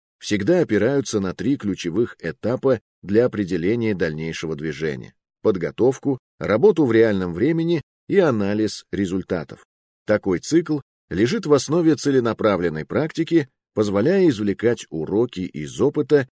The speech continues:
и расширять знания. Ведение дневника —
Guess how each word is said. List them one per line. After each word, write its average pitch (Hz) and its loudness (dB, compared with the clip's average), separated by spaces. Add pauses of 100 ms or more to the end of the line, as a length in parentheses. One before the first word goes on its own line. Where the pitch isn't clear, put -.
(140)
и 196 -2
расширять 92 0
знания. 78 -6 (340)
Ведение 143 2
дневника — 113 -2